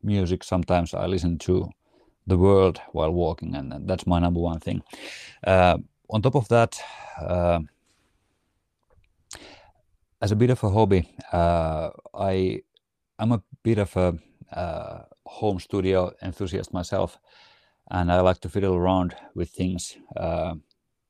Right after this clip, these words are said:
I haven't been, uh, doing so much composing for the band, but, uh, um, other sorts of things. So, uh, now that there's a pandemic and, and there's a lot of working from home, so my,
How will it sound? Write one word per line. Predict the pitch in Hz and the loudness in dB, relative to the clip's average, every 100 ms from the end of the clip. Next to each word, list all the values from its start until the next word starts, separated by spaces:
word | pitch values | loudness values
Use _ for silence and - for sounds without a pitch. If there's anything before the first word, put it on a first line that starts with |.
| _ - - - | _ -20 -20 -4
I | |
haven't | 92 92 | 0 2
been, | 98 95 110 | 2 2 0
uh, | - 85 80 80 | -6 -4 -4 -2
doing | 101 95 | 2 2
so | 90 98 | 2 2
much | 92 - | 0 0
composing | 98 87 107 98 85 | -2 2 2 2 -2
for | - | -2
the | 90 | 0
band, | 90 87 85 | 2 2 -2
but, | - 85 - - | -4 -6 -8 -8
uh, | 85 78 76 78 - | -4 -4 -4 -6 -10
um, | - 78 76 76 - _ _ _ - | -6 -6 -6 -12 -20 _ _ _ -4
other | 95 92 | 0 0
sorts | - - - | -2 -6 -6
of | 90 | -4
things. | 90 90 - | -4 -4 -4
So, | 82 90 - - - - - - _ - | -4 -4 -8 -20 -20 -20 -20 -20 _ -4
uh, | 85 85 78 76 - - _ - _ _ _ _ _ - _ _ _ - - | 2 4 4 2 -4 -16 _ -20 _ _ _ _ _ -20 _ _ _ -20 -12
now | 90 95 | -2 0
that | 90 92 | 2 2
there's | 92 87 - | 2 2 2
a | 90 82 - - - | -2 -2 -10 -14 -6
pandemic | - 92 98 95 90 | 2 4 4 4 4
and, | 87 85 | 2 2
and | 85 | -2
there's | 85 90 90 | -4 -2 0
a | |
lot | 90 92 | 2 2
of | 87 - | 0 -2
working | 101 92 92 | 0 0 0
from | 80 82 | -2 -2
home, | 90 90 80 | 0 0 -2
so | - 92 | -4 -4
my, | 82 | -2